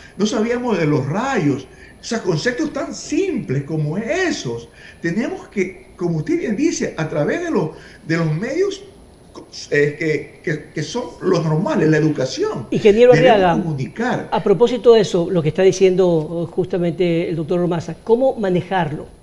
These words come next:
Speaker 2: ¿Cómo, cómo puede el inami trabajar en ese sentido para que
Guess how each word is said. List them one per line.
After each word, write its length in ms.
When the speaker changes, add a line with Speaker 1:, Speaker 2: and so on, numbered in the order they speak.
Speaker 2:
¿Cómo, 260
cómo 240
puede 480
el 80
inami 460
trabajar 600
en 140
ese 180
sentido 520
para 180
que 280